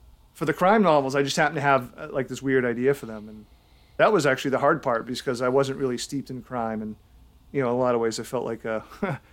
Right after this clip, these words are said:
a faker because, you know, I wasn't, like, you know, I'd read crime clearly, but I wasn't, like, this big crime fan, and I was being introduced with these first novels as Paul Tremblay, crime writer.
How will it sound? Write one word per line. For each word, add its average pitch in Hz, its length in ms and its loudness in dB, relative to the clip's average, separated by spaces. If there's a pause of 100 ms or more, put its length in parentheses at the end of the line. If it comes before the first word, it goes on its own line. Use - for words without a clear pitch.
(220)
a 151 60 -8
faker 151 400 2
because, 123 320 -6
you 135 60 0
know, 117 60 -2
I 117 60 -4
wasn't, 123 300 -10
like, 117 140 -12 (120)
you 208 80 0
know, 160 60 4
I'd 131 140 4
read 139 240 2
crime 110 320 -8
clearly, 113 300 -12
but 135 140 -18
I 131 60 -12
wasn't, 117 260 -18
like, - 120 -20
this - 160 -20
big 110 140 -20
crime 110 240 -12
fan, 117 260 -10
and 107 100 -12
I 107 40 -14
was 107 120 -16
being 113 220 -12
introduced 120 520 -8
with 107 100 -20
these 113 140 -16
first 117 260 -14
novels 113 340 -10
as 110 100 -20
Paul 117 200 -6
Tremblay, 120 280 -12
crime 123 320 -8
writer. 117 300 -8